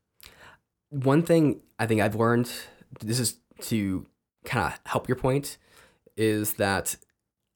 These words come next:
everything is kinda like learning a new language, and it's identifying the different components of that thing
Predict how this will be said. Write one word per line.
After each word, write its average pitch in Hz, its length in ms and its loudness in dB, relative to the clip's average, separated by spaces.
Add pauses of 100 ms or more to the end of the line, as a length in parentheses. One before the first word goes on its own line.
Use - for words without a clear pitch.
everything 165 360 2
is 151 100 2
kinda 123 260 0
like 117 200 0
learning 107 460 -2
a - 60 -10
new 110 140 -2
language, 110 640 -4 (500)
and 95 640 -2
it's - 300 -8 (400)
identifying 127 1040 2
the 120 120 -4
different 110 280 -2
components 110 500 -2
of 101 200 -6
that 85 240 -4
thing 71 320 -8